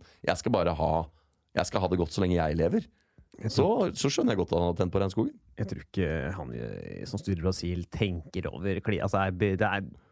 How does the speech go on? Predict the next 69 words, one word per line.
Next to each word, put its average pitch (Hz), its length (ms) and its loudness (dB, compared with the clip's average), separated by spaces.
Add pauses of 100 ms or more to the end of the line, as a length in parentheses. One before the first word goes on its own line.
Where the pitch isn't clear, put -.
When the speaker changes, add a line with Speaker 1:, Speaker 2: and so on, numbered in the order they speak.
(120)
Speaker 2:
det 110 80 2
er 120 80 -2
han 98 160 0
og 117 80 -2
Trump, 107 180 2
tror 107 160 0
ikke 123 140 0
de 107 100 4
er 87 80 -4
så - 80 -2
bevisst - 480 -2
på 104 140 2
at 104 160 -2
det 101 100 4
er 101 160 0
ting 92 160 0
som 110 140 0
går 104 180 2
galt, 104 320 0
ja. 131 60 0 (240)
Speaker 1:
Nei, 120 160 0 (100)
nei. 107 160 -2 (680)
Det - 100 -4
er 107 220 2
sånn 104 180 0
ut 98 160 0
av 95 60 -4
syn, 87 180 2
ut - 160 -2
av 87 60 -4
sinn, 80 160 0
kanskje. 92 260 -6
Speaker 2:
Ja. 110 240 2
Speaker 1:
Ikke 107 160 -2
tror 78 300 0
at - 100 -4
det, 85 220 -2 (480)
Speaker 2:
Nei, 110 80 2
Speaker 1:
det - 20 4
er 113 80 4
jo 117 80 4
Speaker 2:
han, 143 220 4
Speaker 1:
klimafornektere 180 720 6
Speaker 2:
eh, 131 80 0
Speaker 1:
finnes 101 160 -2
jo 110 80 4
i - 80 4
alle 85 160 0
Speaker 2:
f-, - 240 -6
fordi, 165 100 4
ikke 170 140 4
sant, 190 100 -8 (320)
det, 135 140 0
det 147 100 6
er 160 160 0
mange, 135 300 4
mye 139 240 2
penger 135 420 2
å - 80 -6
tjene 120 220 2
på 147 80 2
han, 175 100 2
vet 247 140 -4
du, - 20 -18
for 185 80 2
da - 60 -8
slipper 156 320 2
de - 20 4
å 156 60 2